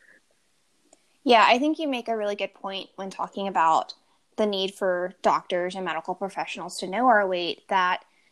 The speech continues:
there really is very, very little medical reason for them to know our weight outside of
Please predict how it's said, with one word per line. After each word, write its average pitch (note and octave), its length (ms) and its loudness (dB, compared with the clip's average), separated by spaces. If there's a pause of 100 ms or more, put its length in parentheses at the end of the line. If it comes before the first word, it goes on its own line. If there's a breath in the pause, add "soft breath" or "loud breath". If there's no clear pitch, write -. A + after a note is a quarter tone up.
(120)
there A3+ 220 4
really G#3+ 520 -4 (100)
is G3+ 340 -6
very, G#3 560 4
very F#3 320 2
little F3+ 240 -2
medical F#3 360 -2
reason F3+ 600 -6
for G#3+ 180 0
them F#3 420 -6
to G#3+ 180 0
know A3+ 260 8
our G#3 180 4
weight F3+ 420 -8 (580)
outside F#3+ 440 0
of F3+ 380 -6